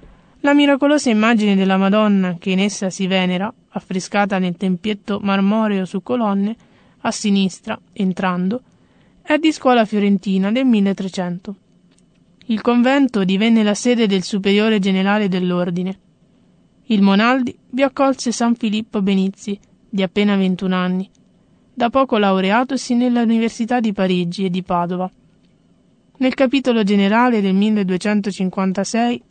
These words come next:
al posto dei Monaldi fu eletto Buonagiunta Manetti, ma il suo governo fu di breve durata. Le estenuanti penitenze, i viaggi fatti sempre a piedi,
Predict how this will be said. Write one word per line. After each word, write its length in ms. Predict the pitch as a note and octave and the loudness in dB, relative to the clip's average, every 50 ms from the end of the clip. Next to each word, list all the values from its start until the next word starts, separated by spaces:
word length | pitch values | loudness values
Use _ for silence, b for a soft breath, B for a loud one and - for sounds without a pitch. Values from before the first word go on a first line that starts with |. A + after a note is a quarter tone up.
| _ | _
al 140 | - C4 B3+ | -4 -4 -4
posto 340 | B3 - D#4 D4 - - A3+ | 0 0 -2 -2 -2 -4 -2
dei 140 | G3 G3 F#3+ | -2 0 0
Monaldi 560 | G3 F#3+ G3+ A#3 B3+ C4+ C4+ B3+ A#3+ C4 - _ | 2 2 2 2 2 0 0 -2 -4 -6 -8 _
fu 160 | _ - D4+ | _ -4 -2
eletto 400 | D4+ B3+ A3 A3 G#3+ - A3+ G#3 | 0 0 0 -2 -2 -4 -4 -2
Buonagiunta 640 | G3+ A3+ A#3+ B3+ C4 A#3+ G#3 G3 F#3+ F#3+ F#3 G3 F#3+ | 0 0 0 0 0 0 0 0 0 0 0 0 0
Manetti, 580 | G3 F#3+ F#3+ F#3+ F#3 F3+ _ _ - G#3 G3 _ b b b b b b b b b b b b b b b b b b b _ - | 0 0 0 0 -2 -4 _ _ -12 -12 -12 _ b b b b b b b b b b b b b b b b b b b _ -2
ma 140 | - C#4 C#4+ | 0 2 2
il 80 | C#4+ | 2
suo 160 | C4+ - D4 C#4 | 2 0 0 0
governo 580 | B3+ C4+ B3+ C4 C4+ C#4 C4+ A#3+ G#3+ G3+ A3 _ | 2 2 4 4 4 4 4 4 2 2 -2 _
fu 140 | - - B3+ | -4 -2 0
di 160 | A3 A#3 G#3+ | 2 2 2
breve 260 | G#3+ A#3 A#3 A#3 A3 | 2 2 2 2 2
durata. 500 | G3+ G3+ G3+ G3+ F#3+ F#3+ F#3 - A3 G3+ - _ _ _ _ _ _ _ _ _ _ _ _ | 2 0 0 0 0 0 -2 -4 -6 -12 -12 _ _ _ _ _ _ _ _ _ _ _ _
Le 180 | - A#3 G#3+ G#3 | -6 -2 0 0
estenuanti 600 | G3+ G3 - A3 G#3 G#3 G#3+ A3+ A3+ G3+ A3+ G3+ | 0 0 0 0 2 2 4 4 2 2 2 0
penitenze, 840 | F#3 G3 F#3+ F#3 F3 - G#3+ A3 A3 G3+ G3 F#3 - G#3 F#3+ G3 _ _ | 0 0 0 0 0 0 0 0 0 0 -2 -2 -4 -10 -12 -12 _ _
i 100 | - A3 G#3 | -4 -2 0
viaggi 320 | A#3 B3+ C4 B3 A#3+ B3 A3 | 2 2 2 2 0 -2 -2
fatti 320 | - B3+ B3 _ - A#3 | 0 -2 -2 _ -4 -4
sempre 380 | - - C4+ C#4 C#4 B3+ C4 A3+ | 0 0 2 2 2 2 0 -4
a 60 | G3+ - | -4 -2
piedi, 400 | - G3 F#3+ F3+ F3+ F3+ F#3 | -2 -2 0 0 -2 -4 -8